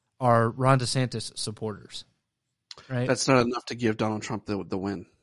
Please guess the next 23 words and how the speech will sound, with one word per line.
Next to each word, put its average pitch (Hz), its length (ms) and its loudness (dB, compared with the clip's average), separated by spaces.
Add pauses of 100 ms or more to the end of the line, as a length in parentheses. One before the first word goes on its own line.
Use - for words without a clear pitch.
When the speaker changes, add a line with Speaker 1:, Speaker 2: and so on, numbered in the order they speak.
(280)
Speaker 1:
Correct, - 500 4
correct, - 400 -2
exactly. 123 480 0
Speaker 2:
Yeah. - 140 -20 (320)
Speaker 1:
So, - 280 2
Speaker 2:
Mm-hmm. 107 80 -4 (1120)
Speaker 1:
in 147 160 0
that 202 200 2
scenario, 208 440 2
what 139 220 2
plays 139 280 0
itself 123 360 0
out? 143 300 -6 (1400)
Speaker 2:
Uh, 127 380 10
then 131 240 4
it, 135 120 4
there's 127 220 4
a 113 40 0
revote, 110 400 0
I 107 40 -6
believe, 110 340 -6
between 113 380 -4
just 110 160 -4